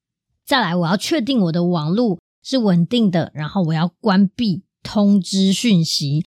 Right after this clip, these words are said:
这超重要，因为之前我常常在直播到一半的时候，讯息通知一直跳出来，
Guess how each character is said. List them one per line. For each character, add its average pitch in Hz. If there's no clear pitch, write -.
这 254
超 196
重 190
要， 175
因 220
为 269
之 262
前 220
我 165
常 190
常 196
在 226
直 180
播 185
到 196
一 175
半 190
的 165
时 -
候， 208
讯 269
息 175
通 208
知 196
一 233
直 190
跳 202
出 196
来， 175